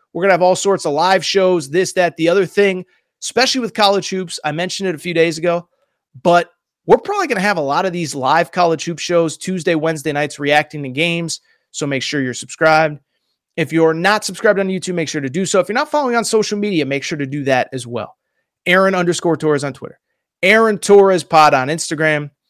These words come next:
Aaron Torres Podcast Questions at gmail dot com. Aaron Torres Podcast Questions if you have questions for this show. But now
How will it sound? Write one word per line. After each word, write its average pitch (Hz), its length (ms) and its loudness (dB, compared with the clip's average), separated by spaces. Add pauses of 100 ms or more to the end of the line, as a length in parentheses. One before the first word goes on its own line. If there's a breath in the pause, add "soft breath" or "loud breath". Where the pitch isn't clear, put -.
(240)
Aaron 202 160 4
Torres 196 200 2
Podcast 175 440 2
Questions 165 520 -2
at 180 240 0
gmail 160 540 -2
dot 131 280 -2
com. 170 420 0 (100)
Aaron 208 300 2
Torres 180 420 2
Podcast 165 460 0
Questions 156 460 -2
if - 180 -8
you 147 120 -6
have 170 440 0 (160)
questions 151 480 0
for 139 200 -4
this 123 140 -6
show. 151 460 2 (680)
But 104 160 -10
now 131 380 -4